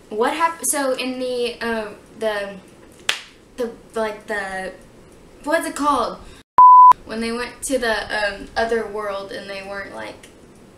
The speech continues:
themselves, and they were, like, the opposite of themselves.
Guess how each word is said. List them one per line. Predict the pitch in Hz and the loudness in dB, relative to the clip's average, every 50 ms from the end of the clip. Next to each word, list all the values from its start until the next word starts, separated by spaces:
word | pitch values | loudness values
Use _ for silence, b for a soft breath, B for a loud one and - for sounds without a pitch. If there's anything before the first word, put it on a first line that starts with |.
| - - - | -20 -14 -10
themselves, | 220 208 202 190 - 214 190 180 170 - - - - | -10 -8 -6 -6 -6 -6 -8 -10 -14 -14 -14 -14 -14
and | 196 196 | -14 -14
they | 190 | -14
were, | 190 196 | -14 -12
like, | 190 190 190 190 | -12 -12 -12 -14
the | - - | -10 -6
opposite | - 208 220 214 208 208 196 - 190 185 180 185 - | -4 -2 -2 -2 -4 -6 -6 -6 -6 -6 -8 -10 -10
of | 185 185 180 180 | -14 -14 -14 -14
themselves. | 180 185 185 - - 170 151 - - - - | -14 -12 -12 -12 -10 -12 -12 -14 -16 -20 -20